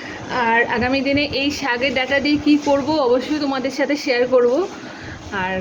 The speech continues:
কাঁঠাল ভাঙার সঙ্গে তো আবার দেখা হচ্ছে। তো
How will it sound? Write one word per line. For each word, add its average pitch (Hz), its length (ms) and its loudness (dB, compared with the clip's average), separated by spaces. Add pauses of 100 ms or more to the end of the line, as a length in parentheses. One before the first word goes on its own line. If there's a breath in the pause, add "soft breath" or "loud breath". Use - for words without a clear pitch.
(300)
কাঁঠাল 285 320 0
ভাঙার 294 300 2
সঙ্গে 285 340 0
তো 285 80 6 (800)
আবার 240 160 -2
দেখা 240 300 -4
হচ্ছে। 254 300 0 (720 loud breath)
তো 208 100 -2